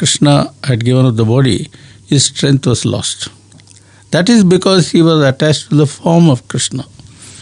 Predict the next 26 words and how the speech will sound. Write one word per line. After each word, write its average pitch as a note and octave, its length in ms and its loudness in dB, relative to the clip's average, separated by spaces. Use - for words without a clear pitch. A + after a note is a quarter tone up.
And B2+ 140 2
that C#3 220 0
is - 340 0
one D#3+ 180 2
of D#3+ 120 2
the D3 100 4
mistakes C#3+ 560 -2
that B2 220 -4
you A#2 80 -8
make. G2+ 300 -8
The D3+ 120 2
moment, E3 380 4
uh, C#3+ 200 2
Swami C#3+ 220 4
says, C#3+ 100 2
"Oh, C#3+ 140 2
I, C#3 40 2
why D3 140 2
should C#3+ 180 2
I - 80 2
go C3+ 140 2
to B2 120 -2
Puttaparthi?" B2 520 -2
and A#2 140 -2
all A2+ 160 -4
that. C#3+ 80 -10